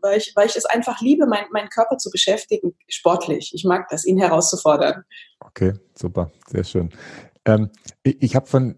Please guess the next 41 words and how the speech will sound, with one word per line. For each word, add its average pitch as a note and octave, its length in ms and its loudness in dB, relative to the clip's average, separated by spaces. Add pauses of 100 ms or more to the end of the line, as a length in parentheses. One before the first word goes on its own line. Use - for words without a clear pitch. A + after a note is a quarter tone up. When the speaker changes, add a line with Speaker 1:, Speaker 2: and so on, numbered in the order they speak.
(140)
Speaker 2:
dir A#2+ 80 2
gesehen, A#2+ 260 4
dass A2+ 200 0
du, A#2 280 2
äh, - 380 -8
oder F2+ 160 -2
ich F2 120 -4
hab's - 340 -20
gelesen, A#2+ 460 2 (260)
dass - 160 -2
du B2 80 -6
zum A2 180 0
Teil A2+ 380 2
auch - 220 -4
Erkrankungen C#3 580 0
hattest D3+ 280 0
in C3+ 140 0
der C3+ 160 4
Zeit, D#3 380 0
wo B2+ 180 0
du C3 220 0
wahrscheinlich B2 460 0
das, B2+ 200 2
was A#2+ 140 0
du A2 120 0
heute D3 280 4
machst, C3 420 0
äh, A#2+ 220 4 (160)
drin B2+ 220 0
begründet C3+ 440 2
hast. F#2 160 0
Also G2 160 0
das G2 240 -2
war A2 80 6
ja A2 80 4
wahrscheinlich A2 240 0
der A2+ 100 2
Startpunkt, A#2+ 460 0
dass G2+ 80 -6
du G#2 80 -4
damals G#2 560 0